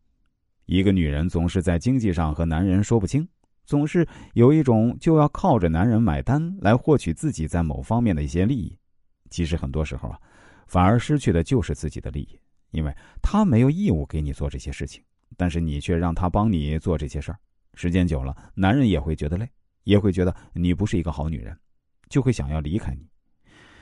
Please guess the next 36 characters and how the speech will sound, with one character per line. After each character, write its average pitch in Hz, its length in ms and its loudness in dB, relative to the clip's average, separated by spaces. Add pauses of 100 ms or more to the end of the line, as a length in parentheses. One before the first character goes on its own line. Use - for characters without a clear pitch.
(140)
你 160 220 2
可 143 180 4
能 156 240 4
到 151 180 4
时 131 120 2
候 139 100 2
啊， 107 160 4
不 101 140 0
但 92 200 4
丢 107 220 0
了 101 80 2
你 78 140 -2
的 78 120 -4
爱 - 220 -2
情， - 260 -10 (360)
也 85 120 2
会 85 160 0
丢 90 140 0
失 85 140 -2
很 71 260 -6
多 107 180 0
原 104 300 0
本 95 160 0
属 76 180 -6
于 85 140 0
你 104 140 -2
的 - 100 -12
东 - 180 -10
西。 - 160 -20 (1300)
第 76 100 -4
二， 73 100 -4 (480)
把 135 180 6
感 - 300 0
情 131 240 -2
当 139 180 0
成 113 380 0